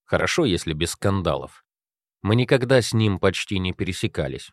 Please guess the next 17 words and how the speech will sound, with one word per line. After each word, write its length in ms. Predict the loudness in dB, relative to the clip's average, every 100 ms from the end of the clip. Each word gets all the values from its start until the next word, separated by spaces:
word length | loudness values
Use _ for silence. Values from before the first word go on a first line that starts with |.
| _ _
пару 240 | 0 2 4
раз 280 | 2 2
в 20 | -2
моем 380 | -2 0 0
раннем 360 | 2 2 0 -2
детстве. 500 | -4 -4 -6 -12 -18 _ _ _ -8
Но 120 | -2
я 160 | 2 2
почти 320 | 0 -2 -2
ничего 400 | -2 0 2 2
с 80 | 2
того 220 | 2 4
времени 380 | 4 2 2 2
не 160 | 0
помню, 420 | 2 4 4 2 -4
и 100 | 0
потом 560 | 0 4 4 4 0